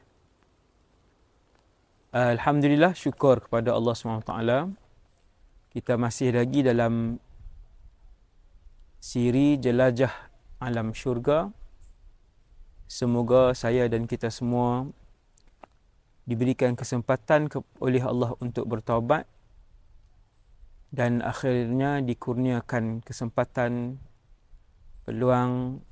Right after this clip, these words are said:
untuk berada di dalam syurga Firdaus bersama dengan seluruh ahli keluarga kita dan semua umat Nabi sallallahu alaihi wasallam yang lain dan mendapat redha Allah Subhanahu Wa Taala.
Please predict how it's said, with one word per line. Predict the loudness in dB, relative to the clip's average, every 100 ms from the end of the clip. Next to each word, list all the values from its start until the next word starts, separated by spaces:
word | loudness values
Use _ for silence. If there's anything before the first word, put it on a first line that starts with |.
| -12
untuk | -8 -4 0
berada | 0 0 4 4 6
di | 2
dalam | 2 -2
syurga | -2 -2 0
Firdaus | 0 2 4 4 2 -8 -12 -20 _ _ _ -20 -20 -20 -20 _ -12
bersama | -10 -4 0 0
dengan | 0 -2 -4
seluruh | -2 0 0 -2
ahli | -2 -2
keluarga | -2 -2 0 -2
kita | -2 -2 -2 -4 -10 _ -20 -20 -20 _ _ _ _ _
dan | -10 -8
semua | -4 -2 -2
umat | -2 -4
Nabi | -4 -4 -4
sallallahu | -4 -2 0 0 -2 -4
alaihi | -6
wasallam | -6 -4 -4
yang | 2
lain | 4 4 2 -10 _ _ _ _ _ _ _ -20 _ _ _ _ _ _ _ _ _ _ _ _ -6
dan | 2 4
mendapat | 4 4 2 2 -2
redha | 2 2 4
Allah | 2 0
Subhanahu | -2 -4 -2 -2 -2 -2 -4 -4
Wa |
Taala. | -6 -6 -8 -10